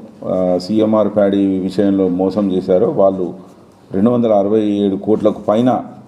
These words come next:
వాళ్ళు, ఆ, డబ్బును, ఆ, గవర్నమెంట్కు, ఆ, మన చెల్లించడం జరిగింది. తద్వారా గవర్నమెంట్ ఆదాయం కోల్పోకుండా మా ప్రయత్నం మేము చేస్తున్నాం. అంతేకాకుండా సైబర్ క్రైమ్ విషయంలో, ఆ, పద-, ముప్పై ఒక్క,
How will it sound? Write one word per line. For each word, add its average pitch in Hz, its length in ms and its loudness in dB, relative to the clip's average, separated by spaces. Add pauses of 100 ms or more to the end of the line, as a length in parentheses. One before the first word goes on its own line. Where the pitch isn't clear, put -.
(140)
వాళ్ళు, 95 380 0 (380)
ఆ, 85 480 -2
డబ్బును, 98 500 0 (520)
ఆ, - 20 -10 (240)
గవర్నమెంట్కు, 98 680 -2 (520)
ఆ, 92 160 -6 (480)
మన 85 260 -8 (100)
చెల్లించడం 104 400 -2
జరిగింది. 82 360 -4 (480)
తద్వారా 110 320 2
గవర్నమెంట్ 110 520 -2
ఆదాయం 107 420 0
కోల్పోకుండా 101 760 -2 (200)
మా 92 120 0
ప్రయత్నం 95 420 0
మేము 92 160 -2
చేస్తున్నాం. 85 340 -4 (420)
అంతేకాకుండా 113 680 2
సైబర్ 113 400 0
క్రైమ్ 117 300 -4
విషయంలో, 107 560 0 (600)
ఆ, 92 380 0 (200)
పద-, 95 500 0
ముప్పై 123 320 0
ఒక్క, 120 180 0